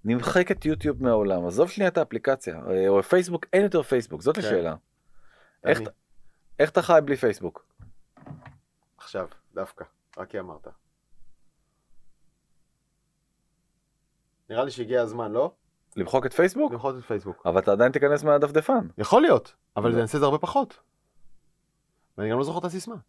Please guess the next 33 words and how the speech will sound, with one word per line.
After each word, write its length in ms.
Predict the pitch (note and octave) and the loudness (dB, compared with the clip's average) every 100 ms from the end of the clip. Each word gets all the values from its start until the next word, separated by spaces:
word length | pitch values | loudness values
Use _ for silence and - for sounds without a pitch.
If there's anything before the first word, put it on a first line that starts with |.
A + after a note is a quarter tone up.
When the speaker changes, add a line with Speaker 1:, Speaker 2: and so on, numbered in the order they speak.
| _ _ _ _ _ _ _ _ _ _ _ _ _ _ _ _ _ - | _ _ _ _ _ _ _ _ _ _ _ _ _ _ _ _ _ -12
Speaker 2:
יאללה. 220 | E2+ E2 - - - - - _ _ - | -8 -8 -12 -20 -20 -20 -20 _ _ -2
ביי, 180 | A2 A2 | 2 2
יוש. 220 | G2 - - | 0 -6 -4
הנה, 120 | A#2+ | -2
הצלתי 300 | - C3 C#3+ | 0 0 0
לעצמי. 380 | C3+ - D#3+ D#3+ _ _ _ - _ _ _ _ _ _ _ - | -2 0 -2 -2 _ _ _ -10 _ _ _ _ _ _ _ -20
שעתיים 440 | - - F#2 G#2 F#2+ | -10 -8 -2 -2 -2
ביום. 240 | E2+ D#2+ G#2 | -4 -6 -2
ביי! 480 | B3+ C#4+ C4 B3+ B3 _ _ _ _ _ _ _ _ _ _ _ _ _ | 0 2 0 -2 -4 _ _ _ _ _ _ _ _ _ _ _ _ _
ראיתם? 180 | B2 - D#3 _ _ _ | -18 -18 -20 _ _ _
Speaker 1:
עכשיו 160 | - A2 - | 0 0 2
תמשיך 320 | G#2 C3+ B2+ | 0 0 0
את 40 | |
זה 100 | G2+ | 0
עם 100 | F#2+ | 0
אינסטגרם, 420 | A#2+ D3 D3 D#3 C#3+ G#2+ | -2 0 2 4 4 6
גימייל, 280 | C3+ A3+ G3 A#3 | 6 8 8 8
Speaker 2:
<laughs> 80 | F#3+ | 8
Speaker 1:
יוטיוב, 460 | A#3 F#3+ G3 E3+ - B2 | 8 10 10 8 4 -2
Speaker 2:
רגע, 300 | C3 F#3+ A3+ | 4 6 8
רגע, 160 | F3 G3+ | 6 8
יש 140 | G3+ | 8
Speaker 1:
טוויטר. 80 | E3 C3 | 8 6
Speaker 2:
גבול 100 | A#3 | 8
כמה, 260 | A3 A3+ G#3 - - | 4 4 2 -4 -2
כמה 420 | - G3 G#3 G3 F#3 E3+ | 2 6 6 6 6 2
כדורים 360 | - D#3+ F3 G#3+ | 2 2 4 6
אדם 160 | F#3+ F#3 | 4 4
יכול 140 | F#3 | 0
לספוג 280 | F3+ G3 F3+ | 0 0 2
ביום 180 | F#3 F3+ | 2 2
Speaker 1:
כן. 40 | |
Speaker 2:
אחד. 180 | D#3 G3 | 2 0